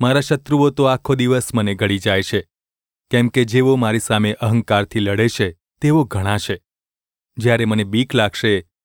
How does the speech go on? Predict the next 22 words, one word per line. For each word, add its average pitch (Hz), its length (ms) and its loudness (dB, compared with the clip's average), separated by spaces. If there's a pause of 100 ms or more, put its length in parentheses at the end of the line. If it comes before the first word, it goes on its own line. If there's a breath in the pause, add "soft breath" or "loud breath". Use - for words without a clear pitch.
(100)
ત્યારે 127 220 0
હું 135 180 0
તમારા 113 320 0
પર 104 220 -2
ભરોસો 101 400 -2
રાખીશ. 95 480 -4 (1000)
હું 123 100 2
ઈશ્વરની 147 400 0
મદદથી 123 540 0
તેમના 104 300 0
વચનની 107 480 0
પ્રશંસા 107 540 -2
કરીશ. 92 440 -6 (680)
ઈશ્વર 123 380 0
પર 113 260 0
મેં 107 140 0
ભરોસો 107 400 0
રાખ્યો 101 360 0
છે, 92 340 -6 (420)
હું 117 100 2
બીવાનો 107 380 0
નથી. 98 320 -4